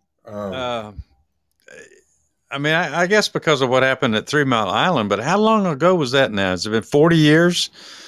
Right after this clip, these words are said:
Speaker 2: since Three Mile Island?
Speaker 1: Yeah. Yeah.
Speaker 2: Uh, we've got the, the nuclear power plant here in Georgia, down, uh, down over in Augusta, close to the golf course, you know, so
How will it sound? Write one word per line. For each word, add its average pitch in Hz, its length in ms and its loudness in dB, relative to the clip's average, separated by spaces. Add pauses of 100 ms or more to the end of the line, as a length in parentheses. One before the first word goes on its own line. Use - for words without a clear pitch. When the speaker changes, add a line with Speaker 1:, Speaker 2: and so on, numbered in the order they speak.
(140)
Speaker 2:
since - 300 0
Three 147 180 4
Mile 147 280 2
Island? 143 500 0 (220)
Speaker 1:
Yeah. 135 380 -8 (560)
Yeah. 110 200 -10 (360)
Speaker 2:
Uh, 87 220 -2 (260)
we've 123 220 2
got 135 240 0
the, 104 440 0
the 107 160 4
nuclear 120 400 2
power 123 300 0
plant 120 340 -2
here 123 220 0
in 101 160 -4
Georgia, 120 600 0 (840)
down, 107 380 0
uh, 101 320 -2 (1400)
down 107 280 0
over 104 280 2
in 98 100 -2
Augusta, 101 680 -2
close 113 300 -2
to 107 100 -16
the 98 80 -6
golf 120 320 0
course, 98 420 -2
you 98 80 -10
know, 90 220 -8
so 92 360 -6